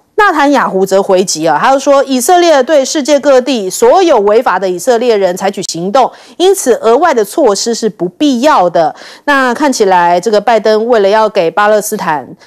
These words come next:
一个交代，可是感觉上面好像真的能够解决这个困境吗？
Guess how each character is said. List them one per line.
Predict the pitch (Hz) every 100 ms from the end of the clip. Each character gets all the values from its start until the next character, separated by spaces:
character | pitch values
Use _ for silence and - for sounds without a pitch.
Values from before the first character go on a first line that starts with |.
| _
一 | 214
个 | 196
交 | 240 254
代， | 277 226 -
可 | 233
是 | 214 320 247 - - - _ _
感 | 185
觉 | 175
上 | 196 247
面 | 247 196
好 | 156
像 | 156 240 185
真 | 269
的 | 277 220
能 | 208
够 | 247
解 | - 160 139 _
决 | - 180
这 | 175
个 | 208 180
困 | - 254 185
境 | - 196 165
吗？ | 151 143